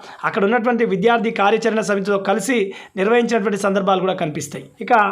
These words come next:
మరొక ప్రశ్న పరిశీలిస్తే, రెండు వేల ఏడులో తెలంగాణ రాష్ట్ర సమితి ఏర్పడిన ఆనాటి కాలంలోనే చేపట్టిన నల్గొండ నగర కార్యక్రమం ప్రధాన ఉద్దేశం ఏంటి అని ప్రశ్న రూపంలో అడగడం జరిగింది. చాలామంది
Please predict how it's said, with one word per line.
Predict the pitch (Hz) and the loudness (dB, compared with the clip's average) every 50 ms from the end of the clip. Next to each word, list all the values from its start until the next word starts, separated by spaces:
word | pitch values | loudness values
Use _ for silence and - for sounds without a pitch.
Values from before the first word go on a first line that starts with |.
| - 208 | -2 0
మరొక | 202 196 226 254 262 285 262 | 2 2 4 4 2 2 0
ప్రశ్న | 262 240 - 254 240 | 0 0 0 -2 -2
పరిశీలిస్తే, | 233 240 214 180 240 233 226 - - 269 269 | -2 -2 -2 -2 0 -2 -2 0 0 0 2
రెండు | 240 226 226 240 262 | 2 2 2 2 2
వేల | 269 262 262 | 4 4 4
ఏడులో | 247 240 240 240 254 247 240 240 | 4 4 4 4 4 2 2 2
తెలంగాణ | 233 233 214 220 233 240 247 247 240 233 226 | 2 0 0 0 2 2 2 2 2 2 2
రాష్ట్ర | 208 208 220 214 240 226 | 2 2 0 0 -4 -6
సమితి | 220 240 233 233 233 | -4 -4 -2 0 2
ఏర్పడిన | 226 220 214 - 226 214 220 214 | 2 0 0 0 -2 -2 -2 -2
ఆనాటి | 202 170 - - 185 202 226 240 240 233 - | -2 -2 -2 0 2 2 4 2 2 0 -2
కాలంలోనే | - 220 214 220 220 220 220 220 220 196 - - - - _ _ _ - - | 0 0 0 0 2 0 0 0 0 -2 -4 -6 -12 -20 _ _ _ -4 0
చేపట్టిన | 214 233 226 254 208 240 226 226 | 0 2 2 2 2 2 2 2
నల్గొండ | 220 196 190 208 233 233 240 254 254 254 | 2 2 2 2 2 4 2 2 2 2
నగర | 247 233 220 220 214 247 247 | 2 2 2 2 2 2 2
కార్యక్రమం | 233 240 214 208 220 220 220 - 226 220 202 180 156 - - - - - - - - | 2 2 2 2 2 2 0 0 0 2 2 0 -2 -4 -10 -16 -20 -20 -20 -10 -2
ప్రధాన | 190 190 202 240 254 262 269 269 | 0 2 4 6 6 6 4 2
ఉద్దేశం | 240 240 190 196 247 233 233 247 226 214 | 2 2 2 4 2 4 2 2 0 0
ఏంటి | 214 226 240 233 262 240 | 2 2 2 2 2 2
అని | 233 226 214 196 196 196 - | 2 2 0 -2 -6 -6 -4
ప్రశ్న | 196 196 185 214 240 | -2 -2 0 2 2
రూపంలో | 233 233 220 247 226 220 220 | 2 2 2 0 2 2 4
అడగడం | 196 202 202 214 208 | 4 2 2 0 0
జరిగింది. | 190 208 196 196 208 226 294 359 381 - - - - - - - - - | 0 0 0 0 0 -2 -2 -4 -6 -10 -14 -20 -20 -20 -20 -12 -4 2
చాలామంది | 233 220 233 262 269 269 269 269 262 269 262 247 233 - - | 4 6 6 6 6 6 4 4 2 2 0 0 -2 -6 -10